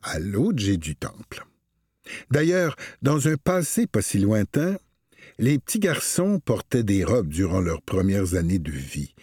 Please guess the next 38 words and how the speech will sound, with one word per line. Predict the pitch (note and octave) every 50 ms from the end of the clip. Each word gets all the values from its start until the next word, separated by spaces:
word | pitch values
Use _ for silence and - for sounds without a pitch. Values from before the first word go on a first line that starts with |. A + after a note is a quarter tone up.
| - - - - - -
et | - A#2 B2+ B2+
l'attribution | B2 B2+ C#3 C3 - C#3+ C#3+ B2+ C3 - - F#3+ F#3+ E3
du | A#2 A2 A2+
rose | G#2 C3+ A#3 C#4+ B3 D3+ -
pour | - - F#2+ F#2
les | F#2+ F2+ F2
filles | - - F3 E3+ A#2+ F#2+ F2+
et | F2
du | E2 E2 E2+
bleu | E2 D#2 D#2 F2+ F#2 G#2 A2 A2 G2
pour | D#2+ - E2 D#2+
les | D#2+ D#2+ D#2
garçons | D#2+ A2 A#2+ A#2 - - - G3 G#3+ A#3+ - - - - - - - - -
daterait | A2+ B2+ G3+ A#3 - - E3+ F#3
seulement | E3 - - F3 F3 D#3 D3 D#3+ E3 D3
des | A2+ G#2+ G2+ G2
années | G#2 G2 G2 G2 F#2+
mille | G#2+ C#3+ E3
neuf | D3 B2+ -
cent | - B2+ A#2
quarante | - - A2 F#2 A2 C#3 C#3+ -
aux | G#2
États-Unis. | F#2 F2 F#2+ F2+ - F#2+ F2 D2 D2+ D2+ C#2 C2 B1+ C#2 - - _ _ _ _ _ _ _ _ _ _ - - - - - - -
C'est | - - - F3+ G3+ - -
à | B2+ A2
se | G2 F#2+
demander | F#2+ D3 G3 G#3+ F3+ D3 A#2+ G2+ F#2+ F#2 F2+ G#2 D#3+ - _ - - _ _ _
comment | - - G#3+ C4 C#4 C#4 C#4+
les | B3 B2 G#2+ B2 C#3
gens | A#2+ F#2 F2 G2 C3+ F3 F#3+ -
annonçaient | - G#2 G#2 G2+ G2 F#2+ F#2 - - - A#2+
le | G#2+ F#2 E2+ D#2+
sexe | - - - D#3+ E3 - - - -
de | F2 D#2 F2 E2+
leur | D#2+ D#2 D#2 D2+
bébé | D2 D2+ E2+ G#2+ A2+ G#2 F#2+ A#2 C#3 G#3+ F#3
dans | A2 F2 F2 E2+ E2
les | D#2+ D#2+ E2+ E2+ E2 D#2 D2